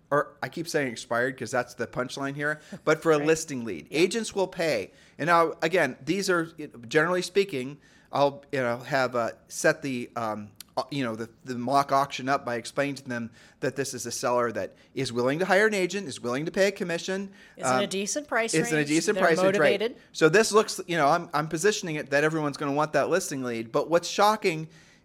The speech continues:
Speaker 1: uh, not really to me, but will often be to the people in the audience, is how much agents are willing to pay for an expi-, <laughs> good idea.
Speaker 2: For a listing lead.
Speaker 1: For a listing lead, right? So how much they're willing to pay for a listing lead. And then I'll say, the punchline is, guess what? All of these listing leads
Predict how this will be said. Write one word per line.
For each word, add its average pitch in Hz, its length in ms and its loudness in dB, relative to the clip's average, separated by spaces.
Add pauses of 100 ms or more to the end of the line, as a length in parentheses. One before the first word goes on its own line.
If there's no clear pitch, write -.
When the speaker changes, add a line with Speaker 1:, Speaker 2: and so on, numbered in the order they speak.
(100)
Speaker 1:
uh, 143 200 6
not 208 320 4
really 180 240 4
to 151 80 0
me, 151 180 2
but 123 180 0
will 139 140 0
often 151 380 2
be 143 120 -2
to 135 60 -8
the 127 80 -8
people 151 260 -8
in 127 60 -10
the 127 80 -2
audience, 135 340 2
is 123 100 -10
how 170 140 0
much 196 220 -2
agents 160 320 -4
are 131 60 -6
willing 127 240 -4
to 127 80 -10
pay 113 320 -4 (240)
for 143 120 0
an 143 80 0
expi-, 127 380 0 (240)
<laughs> 127 640 -4
good 113 160 -4
idea. 110 220 -4
Speaker 2:
For 233 80 2
a 220 80 0
listing 208 360 -2
lead. 147 80 -14
Speaker 1:
For 185 140 10
a 185 80 10
listing 190 420 4
lead, 120 220 2
right? 147 260 2
So 156 160 2
how 151 120 4
much 175 180 -4
they're 165 80 -2
willing 151 240 2
to 151 60 -10
pay 143 160 -2
for 151 160 -6
a 156 80 0
listing 180 480 -2
lead. 98 320 -6
And 131 260 -2 (320)
then 196 180 2
I'll 196 120 4
say, 135 480 2
the 127 160 -6
punchline 156 500 -2
is, 117 240 -4
guess 156 260 -2
what? 180 300 2
All 156 320 6
of 190 140 0
these 190 240 -4
listing 165 420 -4
leads 127 320 -6